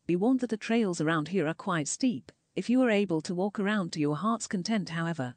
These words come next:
be sure to head down to the small marina and check out the amazing views. We mentioned Manarola,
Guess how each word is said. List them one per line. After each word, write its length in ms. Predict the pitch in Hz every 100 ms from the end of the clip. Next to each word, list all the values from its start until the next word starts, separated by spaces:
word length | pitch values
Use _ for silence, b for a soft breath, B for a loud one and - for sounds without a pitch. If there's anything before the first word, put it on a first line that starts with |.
| _
be 100 | -
sure 240 | 190 262 262
to 100 | 233
head 200 | 202 196
down 240 | 170 160
to 80 | 165
the 80 | 156
small 380 | - 220 226
marina 560 | 175 147 196 214 117 120 _
and 140 | 226 -
check 240 | 254 -
out 160 | 208 190
the 100 | 160
amazing 420 | 156 208 208 170
views. 440 | 143 135 127 - - _ _ _
We 140 | 190
mentioned 360 | 214 277 277 240
Manarola, 640 | 185 160 151 214 208 120